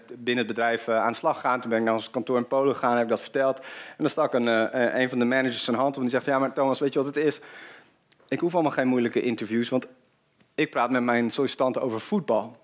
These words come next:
En als ze mij binnen een kwartier kunnen uitleggen hoe buitenspel werkt,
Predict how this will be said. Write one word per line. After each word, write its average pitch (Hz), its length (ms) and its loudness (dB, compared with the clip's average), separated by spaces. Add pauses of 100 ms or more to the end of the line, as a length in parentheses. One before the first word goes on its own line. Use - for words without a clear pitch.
En 110 140 -2
als 123 260 2
ze 120 300 2 (120)
mij 127 240 0
binnen 135 260 2
een 131 80 0
kwartier 190 400 -2
kunnen 139 220 2
uitleggen 135 540 0
hoe 127 140 4
buitenspel 127 640 0
werkt, 175 340 0